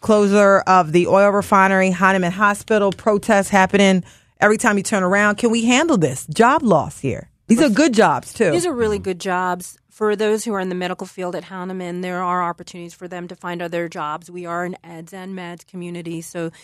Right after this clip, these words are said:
Speaker 2: there's definitely within the region plenty of hospitals where arguably people could find some opportunities. The heartbreak for me is really with the steelworkers. There are seven hundred steelworkers who are losing their jobs, and those are not ones that are gonna pop up right away.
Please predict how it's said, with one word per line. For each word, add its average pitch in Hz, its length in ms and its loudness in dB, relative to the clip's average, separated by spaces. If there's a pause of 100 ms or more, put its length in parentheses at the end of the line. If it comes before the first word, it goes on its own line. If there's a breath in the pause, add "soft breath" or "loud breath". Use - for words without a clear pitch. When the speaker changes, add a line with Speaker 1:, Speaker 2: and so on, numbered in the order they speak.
(160 soft breath)
Speaker 2:
there's 180 200 -6
definitely 180 320 -8
within 165 180 -8
the 165 100 -8
region 165 340 -10
plenty 180 340 -8
of 175 80 -10
hospitals 165 580 -14
where 160 180 -12
arguably 165 480 -12
people 160 240 -18
could 165 160 -20
find 165 280 -16
some 175 140 -16
opportunities. 165 720 -14 (360)
The 202 80 -8
heartbreak 208 420 -4
for 208 120 -12
me 269 160 0
is 190 120 -4
really 180 220 -8
with 170 140 -10
the 170 60 -12
steelworkers. 165 800 -12 (280)
There 180 80 -10
are 165 40 -10
seven 175 280 -8
hundred 180 460 -12
steelworkers 165 580 -16
who 185 80 -18
are 175 80 -12
losing 170 360 -12
their 160 120 -10
jobs, 165 380 -14
and 170 120 -10
those 180 160 -6
are 190 80 -10
not 185 220 -8
ones 175 240 -10
that 175 80 -16
are 175 80 -12
gonna 170 180 -12
pop 185 360 -12
up 196 200 -12
right 151 200 -14
away. 160 420 -14